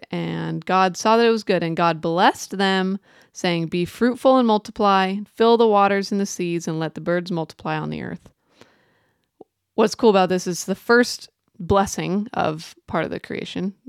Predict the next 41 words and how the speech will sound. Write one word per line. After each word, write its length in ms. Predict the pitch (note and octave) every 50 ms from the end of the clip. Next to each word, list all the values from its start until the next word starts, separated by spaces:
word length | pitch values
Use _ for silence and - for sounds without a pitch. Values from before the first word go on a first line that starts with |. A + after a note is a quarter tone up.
| C4+ - -
like, 140 | - - -
God, 280 | - E3 D#3+ - G3+ F#3
God 240 | - F3+ F3+ E3+
blessed 300 | F3 F3+ E3+ E3 D#3+ -
them, 180 | - - E3 E3+
and, 140 | E3+ E3 - _ - - - - - _ _ -
and 120 | G#4+ G#4+
then 80 | A4 E4+
says, 240 | - C4 A#3 G#3 F3
"Be 180 | - A3+ A3+
fruitful 360 | G#3+ - B3+ B3+ - - G#3 G3+
and 80 | F#3+
multiply," 480 | F#3+ A3 B3+ - _ - - - F3+ G3
which 220 | F#3 F3 E3+ -
is 100 | F3+ F3+
kinda 220 | - - F#3 F3 E3+
cool 180 | - F#3+ F3+
'cause 120 | - F3+ D#3
that's 160 | - - -
the 100 | - F#3+
same 380 | - - - A#3 A#3 A#3 G3+ F#3
blessing 420 | E3 D#3+ - F3 - F3 F3+ F3+
that's 320 | E3+ E3+ F3 - - - - _ _ _ _ _ _ -
given 420 | - E3+ D3+ E3+ D#3+ D#3+ E3 E3+ - _ _ _ _ _ _ _ _ _ _ _ - _ -
in 160 | - E3+ E3
a 40 | F3
few 160 | - - E3
verses 380 | D#3 D#3+ D#3+ - - E3+ E3
later 200 | E3+ E3+ E3+ E3+ E3
to, 320 | - - - F3+ F3+ F#3 - _
to 140 | - - F3
humanity. 540 | - - F3+ G3 A3 G#3 G3+ G#3+ F#3+ F#3+ - _ _ _ _ - - - - - - _ _ _ _ _ _ -
Um, 240 | - - - F#3 F3+
just 280 | - F3 F#3 - - -
kind 180 | - F3+ F3
of 60 | E3+ D#3+
a 60 | E3+
high 200 | F3 F#3+ E3+ E3+
calling 400 | - - F3+ E3+ E3+ F3 E3+ E3+
of 120 | E3 E3
creation. 480 | - - F3 F3+ F#3+ G3 - - -